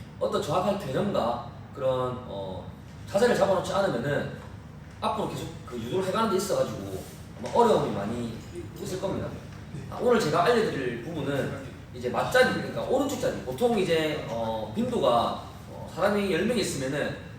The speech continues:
오른쪽 잡이가 거의 한 팔에서 칠 정도, 그리고 왼쪽 잡이가 거의 한 삼 정도 돼요. 네. 그래서 제 오른쪽 기준, 이제 잡이 기준으로 설명을 좀 드리려고 합니다. 예를 들어서 내가 만약에 업어치기 선수다.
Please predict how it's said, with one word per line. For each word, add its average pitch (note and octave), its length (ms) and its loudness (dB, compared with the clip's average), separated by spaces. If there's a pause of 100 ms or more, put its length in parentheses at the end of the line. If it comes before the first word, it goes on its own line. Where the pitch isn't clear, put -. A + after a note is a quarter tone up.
(160)
오른쪽 B3 320 0
잡이가 B2 320 0
거의 B2 320 -2
한 A2+ 400 -6 (800)
팔에서 A#3 420 4
칠 A3+ 220 -4
정도, - 360 -2 (440)
그리고 B2+ 160 -6
왼쪽 C3+ 240 -4
잡이가 F3+ 320 2
거의 A#2+ 160 -2
한 B2+ 120 -6
삼 F#3+ 240 -4
정도 G#3 280 0
돼요. - 140 -6
네. - 520 -14 (360)
그래서 C#3 180 -2
제 D3 260 -2
오른쪽 B3 300 0
기준, C3+ 400 -8
이제 - 160 -4
잡이 E3 240 -2
기준으로 D3+ 640 -2 (280)
설명을 E3+ 260 -4
좀 - 80 -8
드리려고 B2 340 -6
합니다. G#2 240 -8 (600)
예를 G3 220 4
들어서 F#3+ 200 2
내가 C#3 180 4
만약에 E3+ 680 0 (360)
업어치기 C4+ 440 8
선수다. - 420 -2